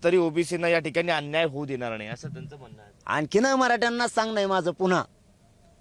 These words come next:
Speaker 2: जर दिल्लीपर्यंत जायची वेळ जर सरकारला येणार असली तर हा कायदा किती मोठा आहे मराठा समाजासाठी, या सगळ्या सोयऱ्यांचा, आणि खेचून मराठ्यांनी आणलाय. आणि फडणवीस साहेबसुद्धा मराठ्यांकडूनच ओढतील, कारण सत्याच्या बाजूने ते ओढतील ही अपेक्षा आम्हाला.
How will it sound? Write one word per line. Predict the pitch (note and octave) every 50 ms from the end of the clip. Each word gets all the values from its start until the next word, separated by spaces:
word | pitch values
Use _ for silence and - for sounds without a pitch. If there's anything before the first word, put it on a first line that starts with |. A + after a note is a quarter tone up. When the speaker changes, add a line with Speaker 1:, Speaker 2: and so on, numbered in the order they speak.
| -
Speaker 2:
जर | C3+ G3+ F3+
दिल्लीपर्यंत | D3 C3 F#3+ G#3+ A#3+ C4+ B3+ A#3 B3 B3+ B3 A#3 A#3
जायची | A3+ A3 A3+ A3+ F#3+ G#3 A3+
वेळ | G#3+ A3 A3+ A3
जर | F#3+ A3 G3+
सरकारला | - G3 G3 G3 - G3+ G3+ G3+
येणार | F#3+ F#3+ G3 G3+ G#3 G3
असली | F#3+ E3 - F3+ E3+
तर | - F#3+
हा | F3 D3+ F3
कायदा | E3+ - E3+ F3 F3 E3+ F#3 F#3 -
किती | - F3+ - G3+ F#3 E3+ B2 G2 - - - _ _ _ _ _ -
मोठा | A#2 D#3 F#3 F#3+ F#3 G#3 A3
आहे | G#3 F3+ C#3 A#2+
मराठा | D3+ F3 F3 E3 F#3 E3
समाजासाठी, | - E3+ E3 F3 D#3+ - E3+ D3+ D#3+
या | D#3 D3+
सगळ्या | - D#3+ D3+ D#3 D#3
सोयऱ्यांचा, | - D#3+ D3+ D3 C#3+ C#3 C3+ D3
आणि | C#3+ C#3+ C#3+ -
खेचून | - - D#3+ - G#3+ G#3+ F#3+
मराठ्यांनी | F#3+ F3+ E3 D3+ C#3 D3+ D3+ D3 C#3+
आणलाय. | C3+ C3 A#2+ G2+ D#2+ - _ _ _ _ _ _ _ _ _ _ _ _ - _ _ _ -
आणि | - G3 G#3 C#3+ -
फडणवीस | E3 G3 A#3 A#3+ A#3 -
साहेबसुद्धा | - A3+ G#3+ F3+ - G#3 F#3 F#3+ F3
मराठ्यांकडूनच | E3+ F#3+ G3 G3 F#3+ D#3 F#3 F#3+ F#3+ F#3 - G3 F#3+ G#3+ A#3 G#3 -
ओढतील, | G#3+ G3 E3+ - - B2+ - - _ - - - - -
कारण | F3+ F#3
सत्याच्या | - - - G#3 - _ - A#3 G#3+ A3+ G3+
बाजूने | G3+ G3 F#3+ G3 G3 -
ते | F#3+
ओढतील | F#3 F#3 F3 C3+ F3+ E3
ही | D#3 E3
अपेक्षा | E3 D#3+ - D3+ C#3+ - D3 C#3
आम्हाला. | C3+ B2+ A#2+ A2+